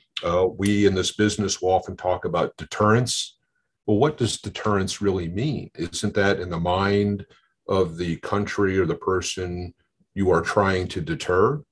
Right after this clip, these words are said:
You know, that their calculation is that you have the ability to prevent them from, see, you know, achieving an objective,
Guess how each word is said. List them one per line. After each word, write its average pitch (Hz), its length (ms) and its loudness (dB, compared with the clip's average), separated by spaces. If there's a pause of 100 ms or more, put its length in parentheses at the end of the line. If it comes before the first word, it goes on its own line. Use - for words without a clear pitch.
(100)
You 107 100 0
know, 92 140 2
that 80 280 -2
their 104 280 6
calculation 76 920 -4
is 78 460 -2
that 69 180 -4 (220)
you 98 180 2
have 92 260 4
the 80 140 -2
ability 95 720 4 (260)
to - 100 0
prevent 123 460 0
them 117 180 2
from, 101 220 -6
see, 113 220 -4
you 98 120 -4
know, 87 160 0
achieving 95 420 -2
an 90 80 -2
objective, 90 680 0